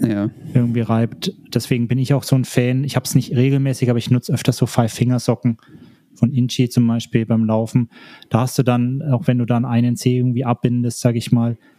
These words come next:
Speaker 2: dann tangiert das nicht den anderen daneben.
Speaker 1: Da wären wir wieder beim Thema übrigens, was nimmst du alles mit in deinen Trail-Rucksack
Speaker 2: Mhm.
Speaker 1: mit, oder? Also das heißt, du hast ja,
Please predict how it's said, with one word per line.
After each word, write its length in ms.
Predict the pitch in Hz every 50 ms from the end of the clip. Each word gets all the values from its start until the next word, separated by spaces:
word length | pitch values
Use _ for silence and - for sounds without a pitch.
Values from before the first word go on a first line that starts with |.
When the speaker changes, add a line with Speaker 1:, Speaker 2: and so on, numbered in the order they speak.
| _ _ _ _
Speaker 2:
dann 260 | - - 117 127 - - - - - - - - _ _ - 139
tangiert 360 | - 120 113 107 120 117 -
das 140 | 117 - -
nicht 180 | 120 - -
den 100 | - 117
anderen 300 | 113 110 113 117 113 110
daneben. 480 | 110 104 104 107 110 107 104 113 110 - _ _ _ _ - - - - - - - - - _ _ _
Speaker 1:
Da 100 | - 135
wären 140 | 117 123 120
wir 60 | 123 123
wieder 100 | 127 117
beim 220 | 110 117 110 110
Thema 240 | - 123 120 120 117
übrigens, 320 | 113 107 110 110 107 98 -
was 180 | 123 113 -
nimmst 280 | 123 120 123 117 - -
du 100 | 127 117
alles 260 | 110 110 107 104 -
mit 120 | - 123 -
in 80 | 113
deinen 240 | 104 104 98 95 95
Trail-Rucksack 1000 | 101 - 113 113 127 131 143 139 - - 123 117 104 127 139 127 - - 113 - -
Speaker 2:
Mhm. 40 |
Speaker 1:
mit, 140 | - - -
oder? 320 | 110 - 135 139 - - -
Also 140 | 131 - 117
das 140 | 113 117 -
heißt, 260 | 127 117 - - -
du 80 | 135
hast 140 | 120 113 -
ja, 180 | 131 113 104